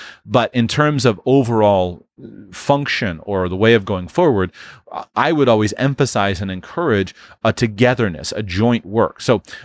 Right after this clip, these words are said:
uh, we don't have her money and my money. We have our money.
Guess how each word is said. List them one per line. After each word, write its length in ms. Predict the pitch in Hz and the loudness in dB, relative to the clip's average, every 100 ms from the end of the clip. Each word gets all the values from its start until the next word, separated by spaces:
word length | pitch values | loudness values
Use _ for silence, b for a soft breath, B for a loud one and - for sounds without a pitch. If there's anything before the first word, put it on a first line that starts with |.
| 101 | -6
uh, 180 | 113 107 | -2 0
we 120 | 107 | 2
don't 160 | 147 139 | 2 2
have 480 | 107 143 127 107 117 | 0 2 4 2 0
her 340 | - 120 110 | -4 2 4
money 400 | 104 98 95 98 - | 4 2 0 -4 -8
and 160 | 85 90 | -6 0
my 180 | 120 | 0
money. 380 | 120 78 82 113 | 0 -2 -4 -6
We 160 | 95 107 | -4 -2
have 300 | 101 98 98 - | 0 0 -2 -2
our 300 | 160 165 104 | 0 2 2
money. 300 | 80 69 | 0 -6